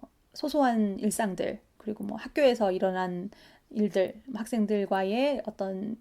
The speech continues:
좀 추억 같은 것들을 나눠보려고 합니다. 어, 또 이런 저처럼 비즈니스 좋아하는 분들과 편하게 대화하는 그런 에피소드 같은 것들도 만들어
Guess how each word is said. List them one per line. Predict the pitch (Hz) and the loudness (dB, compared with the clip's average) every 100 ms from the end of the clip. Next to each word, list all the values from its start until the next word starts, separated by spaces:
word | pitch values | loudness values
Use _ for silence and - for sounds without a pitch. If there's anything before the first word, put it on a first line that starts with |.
| - - | -14 -12
좀 | 208 | -10
추억 | - - - | -6 -4 -4
같은 | - - | -4 -4
것들을 | 214 190 202 196 208 247 240 | -4 -4 -4 -4 -2 -2 -2
나눠보려고 | 196 190 202 208 196 226 | -4 -2 -4 -6 -6 -4
합니다. | 240 240 208 220 - - - - - - _ - | -4 -2 -2 -2 -4 -18 -20 -20 -20 -20 _ -8
어, | 214 214 214 214 214 - | -4 -2 -2 -2 -4 -2
또 | 254 254 254 247 226 | 2 4 4 2 -2
이런 | 233 240 247 233 | -2 0 0 0
저처럼 | 226 226 269 226 247 226 | -2 0 2 4 4 0
비즈니스 | 220 233 226 214 | 0 0 -2 -2
좋아하는 | 220 214 214 214 - 220 214 202 | 0 2 2 0 -4 0 0 0
분들과 | 208 214 202 196 190 196 | 0 2 0 0 0 0
편하게 | 208 277 277 240 | -2 -2 -2 -2
대화하는 | 220 208 220 180 170 | 2 4 4 0 -6
그런 | - 202 | -8 -6
에피소드 | - - 214 220 208 | -6 -6 -6 -6 -6
같은 | - - 202 | -8 -8 -8
것들도 | - 185 226 | -8 -6 -4
만들어 | 196 180 202 202 | -4 -2 0 0